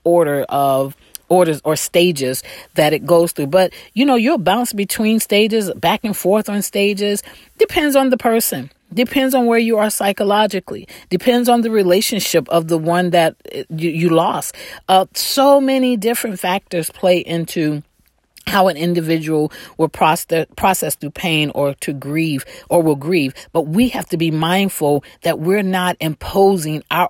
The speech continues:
own beliefs concerning grief on someone else. So my objective in this episode is to simply validate the feelings and provide tools and aids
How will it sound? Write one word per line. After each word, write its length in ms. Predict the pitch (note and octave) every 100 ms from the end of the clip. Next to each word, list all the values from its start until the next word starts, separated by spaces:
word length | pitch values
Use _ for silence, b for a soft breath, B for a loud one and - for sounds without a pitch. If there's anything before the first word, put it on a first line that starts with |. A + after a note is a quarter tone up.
| -
own 360 | F3+ G3 F#3+ D#3
beliefs 640 | D#3 D3+ E3 G3 F#3 - B B -
concerning 640 | F3 D#3+ F#3 F3+ E3+ D3
grief 380 | D3 G3 F3 -
on 240 | E3+ E3+
someone 460 | D#3+ - D#3 D#3 D#3
else. 400 | D3+ C#3+ - - _ B B B B
So 180 | - F#3
my 220 | G3+ C4
objective 560 | G#3 F3 A3+ - F3+ E3
in 160 | E3
this 240 | F#3 A3+ -
episode 540 | - - - F3+ D#3+ E3
is 200 | E3+ -
to 120 | D#3
simply 760 | - - A3+ A#3 A3+ A3+ A3+ B B B
validate 720 | C#3+ F3+ G3 G#3 F3+ F#3+ -
the 100 | D3
feelings 720 | - - G#3 G3+ G3+ G3+ F#3+ -
and 180 | C#3+ C#3
provide 580 | E3 C#3 D#3+ E3+ D#3
tools 540 | - - A#3+ A#3 A3+ F3+
and 180 | E3 -
aids 460 | F3 F#3 G#3+ G#3